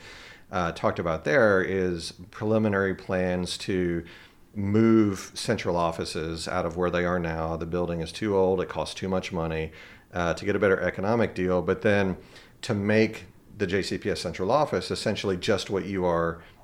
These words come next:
um, describing, you know, a community space. Now, I mean, that's clearly not enough. With hundred fifty-five schools, we need s-, um,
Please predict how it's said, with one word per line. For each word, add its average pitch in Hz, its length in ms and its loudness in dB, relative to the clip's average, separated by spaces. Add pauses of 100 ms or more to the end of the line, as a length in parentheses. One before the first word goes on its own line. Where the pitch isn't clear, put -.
(160)
um, 78 320 -2
describing, - 640 2
you 110 140 -2
know, 101 100 2
a 90 60 0
community 107 580 0
space. 73 440 -4
Now, 104 240 2
I - 100 -4
mean, 107 80 -2
that's 101 240 0
clearly 95 320 0
not 82 180 -2
enough. 87 400 -2
With 90 180 -2 (400)
hundred 101 260 0
fifty-five 90 440 -2
schools, 98 520 4
we 104 100 0
need 92 420 0 (220)
s-, - 300 -12
um, 80 440 0